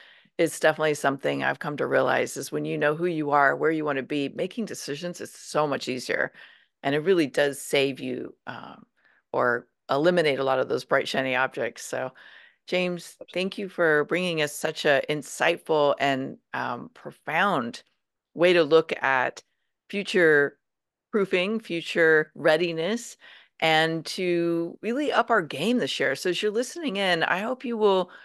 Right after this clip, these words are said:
go and download the, or take the quiz and find out more from James and his wife on how they're helping people become the entrepreneurs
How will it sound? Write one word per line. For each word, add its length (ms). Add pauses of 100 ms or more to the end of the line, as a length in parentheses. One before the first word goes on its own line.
(140)
go 240
and 180
download 480
the, 100
or 100
take 280
the 80
quiz 460
and 200 (400)
find 200
out 180
more 540
from 180
James 640
and 180
his 200
wife 280
on 160
how 260
they're 240
helping 400
people 460 (760)
become 520
the 160
entrepreneurs 1000